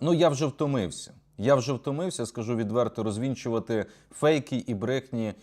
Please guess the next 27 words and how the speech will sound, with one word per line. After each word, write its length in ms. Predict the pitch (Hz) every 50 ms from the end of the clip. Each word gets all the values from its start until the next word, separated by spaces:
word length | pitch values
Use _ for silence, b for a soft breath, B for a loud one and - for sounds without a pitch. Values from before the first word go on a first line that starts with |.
| B B B B
зараз 420 | - 95 92 120 127 120 117 107 -
Путіна 520 | - - 160 175 139 - 131 120 117 113
про 340 | 113 - 110 117 117 113 104
Куп'янськ. 580 | - - 170 180 - - 131 113 104 - - 120
Ну, 120 | 120 120
це 160 | 107 - 143
вже, 180 | 131 113 120 117
знаєте, 380 | 113 135 143 135 120 92 104
це 160 | 92 - - 117
вже 240 | 117 110 98 113
переходить 580 | 101 - 120 107 110 - - 131 117 110 101 -
якісь 340 | 104 - - 110 95 - b b b b b b b
межі, 640 | 104 110 127 139 143 123 113 117 117 117 117 110
не 160 | 104 104 107
знаю 280 | 101 113 127 123 120 117
навіть 280 | 113 113 113 113 104 -
чого. 300 | - - 107 92 98 92
Як 220 | 101 110 104 -
можна 380 | 117 120 104 95 113 107 101 - B B B B B B
говорити 680 | 95 117 131 127 135 135 131 139 131 - - 117 101
про 500 | - - 110 113 117 117 113 113 104 - b b b b b b
речі, 680 | 113 113 135 151 165 160 160 - - 131 123 113 95 - _ _ _ _ _ _ -
які 420 | 104 101 123 120 - - 143 143
вже 280 | 131 120 110 92 120 123
очевидні, 600 | - - 113 - - 135 127 147 156 131 120 110
ну, 140 | 104 104 98
тобто 680 | - 113 95 - - 107 101 98 95 95 95 92 87